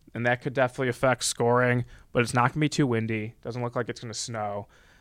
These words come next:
I think because it's cold weather and, and the Eagles like to run the ball, the Bears are gonna have trouble tackling either Miles Sanders or Jalen Hurts or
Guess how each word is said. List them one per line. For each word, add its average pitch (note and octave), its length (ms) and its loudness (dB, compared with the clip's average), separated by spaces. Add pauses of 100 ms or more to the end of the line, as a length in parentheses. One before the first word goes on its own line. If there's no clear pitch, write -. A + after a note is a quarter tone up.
(160)
I A#2 60 2
think A#2 260 2
because B2+ 340 6
it's B2 140 0
cold B2+ 240 6
weather A2+ 400 4
and, G#2+ 300 -2
and A2 120 -4
the A2 60 -4
Eagles A2+ 300 0
like A2+ 160 -2
to A#2 80 -12
run G#2+ 180 -4
the A2+ 80 -6
ball, A2 240 -2
the A2+ 60 -4
Bears A2 300 -4
are - 20 -14
gonna A2+ 160 -8
have A2+ 260 -4 (240)
trouble A#2 440 4
tackling B2 760 -6
either A#2 240 0
Miles A2+ 300 2
Sanders G#2+ 520 -4
or G2 80 -8
Jalen G#2 360 -10
Hurts A2+ 500 -4
or F2+ 180 -10